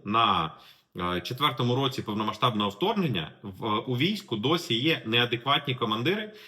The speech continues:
які не відповідають за свої рішення?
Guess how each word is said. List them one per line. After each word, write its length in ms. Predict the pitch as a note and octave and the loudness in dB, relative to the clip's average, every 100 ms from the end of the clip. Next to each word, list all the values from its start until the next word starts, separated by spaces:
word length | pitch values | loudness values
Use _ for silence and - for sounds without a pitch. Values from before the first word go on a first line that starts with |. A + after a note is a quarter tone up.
| - | -12
які 440 | - E3 - F#3+ - | -4 -2 2 0 2
не 220 | A#2 D#3 | 0 2
відповідають 760 | E3 - C3 A#2 A2 C#3+ A#2+ E2 - | 2 2 0 2 4 4 2 -2 -6
за 180 | F#2+ G#2+ | -6 -6
свої 500 | - A2+ A#2+ C3 - | 0 0 2 0 0
рішення? 560 | G#2 B2+ - - D2+ | 0 0 0 -6 -8